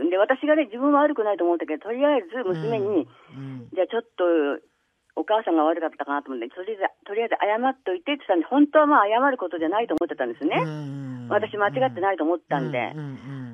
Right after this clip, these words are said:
Speaker 1: だけど娘は、あの、ダメだって言ってるって言うから、
Speaker 2: うん。
Speaker 1: あ、あ、わかったって言って、まあそっちがダメならしょうがないなって。
Speaker 2: うん。そうですね。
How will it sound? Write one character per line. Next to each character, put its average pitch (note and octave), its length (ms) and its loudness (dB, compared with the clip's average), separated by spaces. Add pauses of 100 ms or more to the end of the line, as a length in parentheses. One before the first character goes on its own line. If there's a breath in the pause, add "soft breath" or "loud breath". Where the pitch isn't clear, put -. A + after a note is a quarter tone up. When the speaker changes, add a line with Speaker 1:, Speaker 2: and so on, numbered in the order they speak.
(140)
Speaker 1:
だ G3+ 120 2
け C4+ 100 2
ど G#3+ 100 4
娘 G#3 380 -4
は、 F3+ 340 4 (320)
あ D#3 100 -2
の、 D3 200 -2 (260)
ダ G3+ 140 4
メ B3 80 4
だ B3 80 6
っ A3 60 4
て - 100 -20
言 D#3 100 -2
っ - 20 -18
て - 160 -2
る D3+ 100 -4
っ - 20 -18
て C3+ 60 -20 (100)
言 B2+ 100 -10
う - 20 -12
か A#2+ 120 -4
ら、 C#3+ 260 -2
Speaker 2:
う D3 80 -12
ん。 B2+ 420 -12 (180)
Speaker 1:
あ、 A#3+ 220 2 (260)
あ、 F3 60 -4
わ E3+ 240 0
か G#3+ 100 2
っ A3 140 -6
た D#3 120 4
っ C3+ 80 -6
て - 60 -20 (120)
言 A#2+ 140 0
っ - 80 -10 (540)
て、 - 60 -4
ま D#3+ 100 0
あ D#3 80 -4
そ D#3+ 80 -6
っ - 20 -6 (120)
ち - 60 -10
が A#3 120 4
ダ D#3+ 100 0
メ D#3 100 2
な F3 80 0
ら D3 80 -2
し - 100 -14
ょ C3+ 60 -6
う - 40 -4
が C3 100 -4
な C#3 120 -6
い A#2+ 80 -8
な A2 120 -10
っ - 20 -14
て。 - 280 -14
Speaker 2:
う - 20 -8
ん。 B2+ 720 -10 (960)
そ D3 160 -10
う C#3 60 -8
で B2+ 140 -10
す - 120 -18
ね。 D3 260 -12